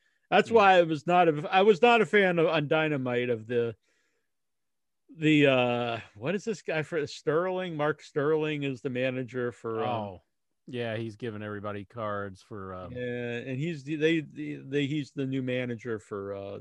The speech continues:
Speaker 2: uh, Ta-,
Speaker 1: Cargill. I, I
Speaker 2: Tasha
Speaker 1: don't
Speaker 2: O'Neil or what's her name?
Speaker 1: Cargill,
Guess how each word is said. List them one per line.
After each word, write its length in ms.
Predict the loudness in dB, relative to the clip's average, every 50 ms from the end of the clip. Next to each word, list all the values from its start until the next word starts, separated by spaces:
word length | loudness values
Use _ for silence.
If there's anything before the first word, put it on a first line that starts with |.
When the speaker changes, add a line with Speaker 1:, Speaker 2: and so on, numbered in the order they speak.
| -14 -14
Speaker 2:
uh, 120 | -16 -16 -16 _
Ta-, 120 | -8 -6 -6 -4 -6
Speaker 1:
Cargill. 240 | -8 -10 -14 -20 -18 -16 -14
I, 20 |
I 40 | -10
Speaker 2:
Tasha 300 | -6 -4 -4 -4 -4 -4
Speaker 1:
don't 180 | -6 -6 -6 -6
Speaker 2:
O'Neil 500 | -6 -8 -8 -8 -8 -8 -8 -8 -8 -8
or 300 | -10 -10 -10 -12 -14 -16 _ _ _
what's 200 | -18 -18 -12 -6
her 180 | -2 -2 0 -2
name? 100 | -2 -4
Speaker 1:
Cargill, 260 | -10 -10 -12 -14 -16